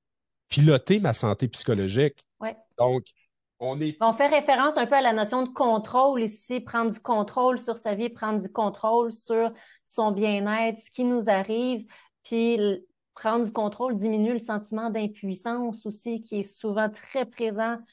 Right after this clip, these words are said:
Speaker 2: qu'on ait des symptômes dépressifs ou anxieux. Donc, tu sais, de, de s'imaginer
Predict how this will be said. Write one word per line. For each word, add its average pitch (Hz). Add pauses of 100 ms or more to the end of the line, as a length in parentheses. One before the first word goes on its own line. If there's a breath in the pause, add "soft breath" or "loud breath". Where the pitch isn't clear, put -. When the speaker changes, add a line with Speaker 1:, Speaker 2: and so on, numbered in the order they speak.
(160 loud breath)
Speaker 2:
qu'on 196
ait 202
des 196
symptômes 196
dépressifs 220
ou 208
anxieux. 220
Donc, 196 (380 soft breath)
tu 233
sais, 240
de, 202
de 202
s'imaginer 220